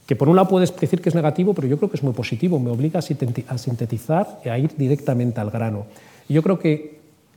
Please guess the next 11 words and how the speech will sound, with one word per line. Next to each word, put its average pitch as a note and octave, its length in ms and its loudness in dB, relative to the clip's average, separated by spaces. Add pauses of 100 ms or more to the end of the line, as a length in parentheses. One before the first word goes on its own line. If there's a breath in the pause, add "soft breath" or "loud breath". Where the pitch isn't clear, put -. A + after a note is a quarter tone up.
cuando B2 280 -2
todo F3+ 160 2
esto D#3+ 400 0 (180)
se - 160 -4
vuelva D3+ 220 6
a - 20 0
reconducir, C3+ 720 -2
habrá C3+ 420 0 (540)
profesionales C3 640 0
del B2+ 120 -2
periodismo, A#2 680 -4